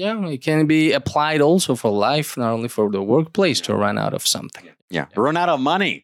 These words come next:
Speaker 2: That happens
Speaker 1: Wow.
Speaker 2: too. When you don't have more money to complete the project,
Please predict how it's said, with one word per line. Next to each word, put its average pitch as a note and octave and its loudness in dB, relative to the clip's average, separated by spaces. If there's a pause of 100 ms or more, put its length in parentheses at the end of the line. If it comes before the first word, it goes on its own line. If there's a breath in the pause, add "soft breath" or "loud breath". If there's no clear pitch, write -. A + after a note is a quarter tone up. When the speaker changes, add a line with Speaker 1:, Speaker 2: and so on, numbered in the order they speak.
(120)
Speaker 2:
That C#3 0
happens E3 0
Speaker 1:
Wow. - -4
Speaker 2:
too. F#3+ 6 (360 loud breath)
When D3+ 2
you F#3 4
don't F#3+ 2 (160)
have F#3 0
more E3+ 4
money F3 2
to F3+ 0
complete E3 0
the E3 2
project, D3+ 0